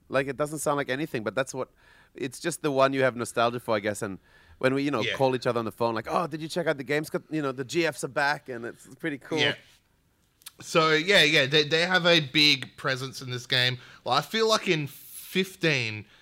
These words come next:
Speaker 2: the summons or G Fs or icons took us almost a step back. They appeared a bunch, like, there was, there was Titan, Leviathan, um, et cetera, uh, Ifrit, eh, um,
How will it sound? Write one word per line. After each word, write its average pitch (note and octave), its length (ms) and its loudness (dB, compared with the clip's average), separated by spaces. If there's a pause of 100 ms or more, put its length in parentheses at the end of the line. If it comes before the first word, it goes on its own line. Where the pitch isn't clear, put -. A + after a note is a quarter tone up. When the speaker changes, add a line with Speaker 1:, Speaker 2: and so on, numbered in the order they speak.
(360)
Speaker 2:
the B2+ 320 2
summons C#3 760 -2
or G2+ 160 -8
G A2+ 240 -6
Fs A#2 320 -4
or F#2 200 -6
icons G#2 380 -4
took - 180 -12
us G2 180 -10
almost A2 300 -8
a - 40 -14
step - 320 -8
back. G#2+ 200 -2
They A#2 120 4
appeared F3+ 440 2
a C3+ 40 0
bunch, A#2+ 340 -2
like, G#2+ 220 -4 (320)
there A2 80 -6
was, G2+ 160 -6
there F#2 100 -10
was G2 80 -10
Titan, B2+ 380 -2
Leviathan, G#2+ 800 -4 (520)
um, F#2 800 -2 (100)
et G2+ 180 -10
cetera, G2+ 640 -2
uh, F#2 200 -4
Ifrit, G#2+ 500 -4 (380)
eh, F#2+ 160 -4
um, F#2+ 460 -2